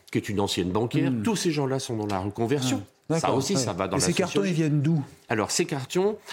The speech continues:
Speaker 1: elles ont réussi à créer une
Speaker 2: Mhm.
Speaker 1: filière.
Speaker 2: Mhm.
Speaker 1: Vous prenez les grandes surfaces qui sont autour de leurs ateliers, euh, dans lesquelles ils vendent des,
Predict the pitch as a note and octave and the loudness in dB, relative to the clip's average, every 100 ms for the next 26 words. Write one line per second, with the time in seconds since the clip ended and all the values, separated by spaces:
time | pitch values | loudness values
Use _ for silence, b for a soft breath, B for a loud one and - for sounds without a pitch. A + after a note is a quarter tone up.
0 | B A2 B2+ C#3 G3+ F3 - C3+ - D3+ | B 0 2 2 2 2 0 0 0 2
1 | C#3+ A#2+ G#2 C3 C#3+ A2+ G2 A2+ E3 B | 2 0 0 0 0 0 2 2 -2 B
2 | B A2 - C3+ C3 C#3 C#3+ D3 A2+ C3+ | B -8 -2 -2 0 0 2 2 2 0
3 | C#3+ D#3+ - D3+ - B2 A2+ B2 A2 C3 | 0 -2 0 -2 -2 -4 -2 -2 0 0
4 | A2 G#2+ G#2+ G#2 G#2+ G#2 C3+ F#3+ A3 B | 2 2 0 0 0 0 0 0 -4 B
5 | B B - G#2+ A2 A2 A2 A2+ A2 D#3 | B B -2 2 4 2 2 0 0 0
6 | E3+ C#3 C#3+ D3+ C3 | 0 2 0 2 0